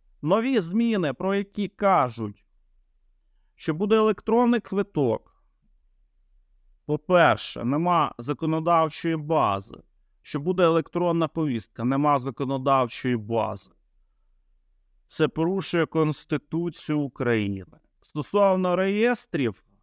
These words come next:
військовозобов'язаних, це також порушує права і свободи людини і громадянина. Чому? Тому що потрібно надавати згоду, а вони кажуть, що не потрібно надавати згоду.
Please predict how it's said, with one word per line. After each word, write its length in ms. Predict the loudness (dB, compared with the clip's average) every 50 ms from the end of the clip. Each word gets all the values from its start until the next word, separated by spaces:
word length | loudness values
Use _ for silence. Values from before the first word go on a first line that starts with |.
| _ _ _ _ _ _
військовозобов'язаних, 1600 | -8 -4 -2 -2 -2 -4 -6 -4 -2 0 2 2 0 0 -2 -4 -4 -4 -4 -4 -2 0 2 2 2 2 0 -2 -4 -6 -6 -6 -8 -12 _ _ _ _ _ _ _ _ _ _
це 200 | -4 -2 -2 0
також 640 | 2 4 4 4 4 4 2 0 0 0 -2 -2 -8
порушує 760 | -10 -6 -4 -4 -2 -2 -4 -4 -4 -2 0 0 0 0 -2 -6 _ _ -4
права 460 | 0 0 2 2 2 2 2 2 2
і 80 | 2
свободи 760 | 0 -4 -6 -6 -6 -6 -6 -4 -2 -2 -2 -2 -2 -2 -2 -2
людини 800 | -2 -4 -4 -4 -4 -2 0 0 0 0 -2 -4 -8 -10 -10 -6
і 140 | -4 -4 -2
громадянина. 880 | -2 0 0 0 0 0 0 -2 -2 -2 -2 -2 -2 -4 -6 -8 -12 -16 _ _ _ _ _ _ _ _ _ _ _ _
Чому? 400 | -10 -4 -2 0 0 0 0 -2 _ -8 -6
Тому 280 | -2 0 0 0 0 0
що 400 | -2 -2 0 2 2 2 2 0 _ _ _ _ _ _ _
потрібно 640 | -6 -6 -4 -2 -2 0 0 0 2 2 2 2 2
надавати 680 | 0 0 0 0 2 2 2 2 0 0 -2 -4 -4 -4
згоду, 400 | -4 -4 -4 -2 -2 0 0 0
а 80 | 0
вони 300 | 0 0 0 0 0 -2
кажуть, 400 | -2 0 2 2 2 2 0 -6
що 180 | -4 -2 -2 0
не 120 | 0 0
потрібно 540 | -2 -2 -4 -4 -2 -2 0 0 0 0 -2
надавати 600 | -2 -2 -2 -2 0 2 2 2 0 0 -4 -6
згоду. 520 | -6 -6 -10 -10 -10 -10 -10 -8 -8 -10